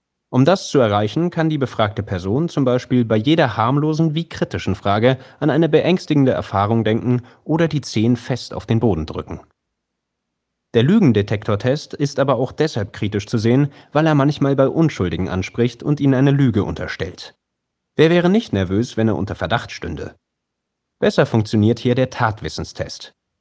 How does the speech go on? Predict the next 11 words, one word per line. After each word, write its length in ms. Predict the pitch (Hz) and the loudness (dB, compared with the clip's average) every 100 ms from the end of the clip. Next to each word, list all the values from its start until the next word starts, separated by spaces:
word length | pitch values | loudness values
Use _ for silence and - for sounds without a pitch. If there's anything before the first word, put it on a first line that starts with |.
| _ | _
Hierbei 400 | - 214 160 143 | 0 4 6 6
werden 240 | 123 113 98 | 4 4 2
nacheinander 560 | 98 107 104 120 135 | 2 0 2 2 0
verschiedene 480 | 143 139 135 127 120 | -2 -2 0 2 4
Versionen 440 | 113 101 101 113 | 4 2 2 0
von 160 | 127 120 | 2 0
Details 460 | 113 104 95 98 - | 0 -2 -4 -4 -4
über 140 | 110 | 0
den 140 | 123 | 2
Tathergang 600 | 120 139 127 95 87 90 | 2 0 -2 -4 -4 -4
abgefragt. 720 | 98 - - - 85 - - | -6 -6 -6 -4 -6 -6 -18